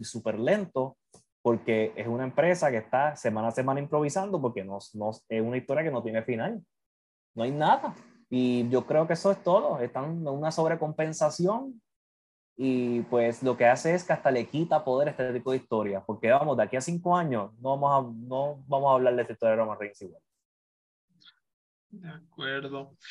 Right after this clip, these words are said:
Speaker 2: Sí, es esa palabra perfecta, sobrecompensar.
Speaker 1: Sí.
Speaker 2: Todo, todo lo que hemos, lo, lo que he intentado explicar, eh, es sobrecompensar. O sea, que cuando les dan algo con sustancia, como que para ellos, eh,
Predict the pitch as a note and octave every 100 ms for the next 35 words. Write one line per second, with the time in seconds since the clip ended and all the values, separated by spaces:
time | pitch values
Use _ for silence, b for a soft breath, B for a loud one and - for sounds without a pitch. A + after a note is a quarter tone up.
0 | B - A#3 A3+ A#3+ A3+ B3 A#3+ A3+ G3
1 | F#3 F3 D3+ C#3 - F3+ E3 E3 E3+ -
2 | - - - F#3 E3+ E3 E3+ D3+ D3 C#3
3 | - C3+ B2+ - G#3+ A3 A3+ A3+ G#3 E3
4 | F#3+ G3 G3 F#3+ G3+ G3+ - _ F#3+ F3+
5 | E3+ G3+ G3+ F#3 F3+ E3+ E3 E3 F3 C#3
6 | - _ _ _ _ _ _ - D3 C#3+
7 | C#3+ D#3+ - C#3 C3 B2 A#2+ A2+ - G#2+
8 | A2+ - - - E3+ - A2 - _ _
9 | - - _ _ _ _ _ _ - D#3+
10 | D#3+ D#3+ D#3+ F3+ F3 F3 G3 F#3+ F3+ E3
11 | E3 D3+ C3+ D3+ - - F3 E3+ E3 E3
12 | D#3 C3+ C3 - - B2 B2 B2+ B2+ B2